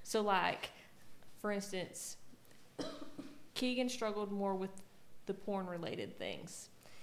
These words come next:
And so, like, we all know what that brings, what it does to sex and all of that. And it's like, that was the worldly view that I had on it. Like,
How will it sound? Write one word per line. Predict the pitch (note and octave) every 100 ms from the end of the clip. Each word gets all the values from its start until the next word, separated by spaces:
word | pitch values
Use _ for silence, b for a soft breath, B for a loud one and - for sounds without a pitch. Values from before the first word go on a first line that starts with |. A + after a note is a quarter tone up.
| B
And | G3
so, | G3 G#3
like, | F#3+ F3+ F#3+
we | G3+
all | G3 G3
know | F#3+
what | F#3 F#3
that | F#3 -
brings, | F#3 F3+ F3+
what | F3+ F3+
it | F3
does | F#3 F3+ F3 -
to | - F3
sex | F3 - E3+ E3+ - -
and | F3+
all | E3+ E3+
of | E3+
that. | E3+ E3+ - B B B -
And | G3+
it's | G3 -
like, | G#3 F3+ - - F3+
that | G3+ G#3+ A3+
was | A3+ -
the | G3+
worldly | F#3 F#3+ F#3+ F#3+ F3+
view | F3+ F3+ F3 F3 F3
that | F3+ -
I | G#3 A3
had | G#3 E3+ E3
on | - -
it. | -
Like, | F3+